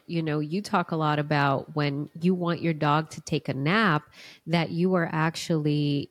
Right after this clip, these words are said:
you know, putting them in the crate, closing the door. You can have tons of things going on around them,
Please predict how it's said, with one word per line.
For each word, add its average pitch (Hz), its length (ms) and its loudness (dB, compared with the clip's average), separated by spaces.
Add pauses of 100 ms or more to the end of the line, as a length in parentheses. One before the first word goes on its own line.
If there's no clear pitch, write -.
(160)
you 175 120 -2
know, 147 120 0
putting 226 380 2
them 208 180 2
in 190 80 0
the 185 60 -2
crate, 156 480 -2
closing 185 500 0
the 185 80 2
door. 151 420 4 (320)
You 202 140 4
can 294 160 -4
have 240 280 -4
tons 202 300 0
of 208 120 0
things 170 300 -2
going 160 280 0
on 151 180 0
around 151 520 2
them, 131 340 0